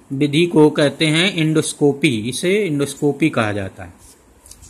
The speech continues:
दूसरा है उपयोग, वैद्युत सिग्नलों को एक स्थान से दूसरे स्थान तक भेजने में इसका उपयोग किया जाता है और किसी विशेष युक्ति से इन सिग्नलों को प्रकाश तरंगों में बदल लिया जाता है, तो प्रतिबिंब फिर से प्राप्त हो जाता है। तो पहले प्रतिबिंब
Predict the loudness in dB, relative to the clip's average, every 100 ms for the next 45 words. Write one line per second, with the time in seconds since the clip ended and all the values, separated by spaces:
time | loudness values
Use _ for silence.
0 | -20 -20 -20 -6 -4 -2 0 2 2 2
1 | 0 0 0 0 -2 0 0 2 0 0
2 | -2 -2 -2 -2 0 0 0 -4 -2 -2
3 | -2 -4 -4 -4 -4 -4 -4 -2 -4 -2
4 | -4 -4 -2 -4 -4 -4 -4 -6 -6 -6
5 | -2 -2 -2 -2 -2 -2 -2 -4 -8 -14
6 | -16 _ _ _ _ _ _ _ _ _
7 | _ _ _ _ -20 _ _ _ 0 2
8 | 2 2 -4 -2 -2 -2 0 2 2 2
9 | 0 0 0 -4 0 0 0 -2 -2 0
10 | 2 2 0 -2 -2 -2 -2 0 0 0
11 | -2 -2 -2 -2 -2 -2 0 0 0 2
12 | 0 0 -2 0 -2 -2 -4 -6 -6 -4
13 | -4 -2 -4 -4 -4 0 0 0 -2 -2
14 | -4 -6 -4 0 2 2 0 -2 -2 -2
15 | -2 -2